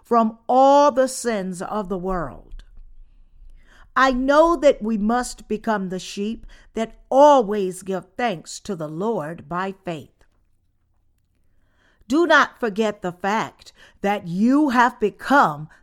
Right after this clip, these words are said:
the lambs of God. And do not make any decision based on fleshly criteria, but think first before the presence of Jesus about the salvation of our souls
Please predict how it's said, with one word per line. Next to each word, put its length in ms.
the 100
lambs 560
of 160
God. 600
And 220
do 180
not 320
make 220
any 240
decision 800
based 420
on 200
fleshly 540
criteria, 1160
but 400
think 340
first 580
before 540
the 140
presence 720
of 220
Jesus 760
about 680
the 100
salvation 920
of 240
our 200
souls 640